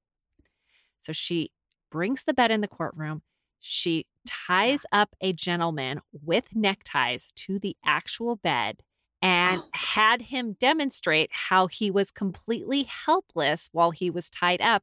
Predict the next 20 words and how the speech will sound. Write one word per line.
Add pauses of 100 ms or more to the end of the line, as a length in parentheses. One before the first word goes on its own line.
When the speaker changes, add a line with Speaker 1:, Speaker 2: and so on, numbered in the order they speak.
Speaker 1:
while
Kelly (320)
got
on
top
of
him
and (100)
straddled (100)
him (720)
while (160)
acting
out
what
the
stabbings (100)
would
have
looked
like.